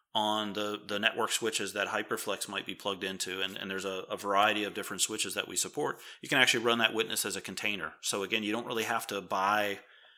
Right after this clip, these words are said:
separate infrastructure to go run a,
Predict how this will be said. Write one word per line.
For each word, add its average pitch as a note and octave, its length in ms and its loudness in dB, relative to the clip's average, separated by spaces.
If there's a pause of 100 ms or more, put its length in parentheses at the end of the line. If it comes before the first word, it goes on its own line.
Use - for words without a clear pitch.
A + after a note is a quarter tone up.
(200)
separate C3 400 6
infrastructure A2 800 2 (380)
to B2+ 100 0
go A2 180 2
run G#2+ 280 0
a, G2 320 0